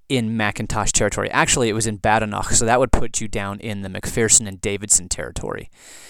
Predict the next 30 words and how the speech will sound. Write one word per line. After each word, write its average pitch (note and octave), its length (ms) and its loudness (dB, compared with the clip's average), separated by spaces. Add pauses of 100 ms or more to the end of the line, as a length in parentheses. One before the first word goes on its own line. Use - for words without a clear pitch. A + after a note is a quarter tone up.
(920)
So B2 420 4
the B2 240 -8
Camerons C#3+ 360 0
were A#2+ 80 2
there A2+ 160 6
raiding, A#2+ 540 2 (340)
they're A#2+ 400 -2
getting A2+ 400 -4
away. D3 640 2 (420)
Macintosh C3 1120 0
and A2 280 -10
the G#2+ 40 -10
Mc-, - 320 -12
the, A2+ 220 -4
the A2 80 -8
Macintosh, C#3 480 0
the - 60 2
McPhersons, A#2+ 580 2
and A2 280 -8
the G2+ 60 -8
Davidsons A2+ 760 0 (360)
group F3 260 8
together A#2+ 560 0
and A2+ 160 -8
follow A#2 320 4
the G#2+ 100 -2
pursuit - 380 -2
and G2+ 440 -8
pursue B2 280 4
the, G#2 340 -4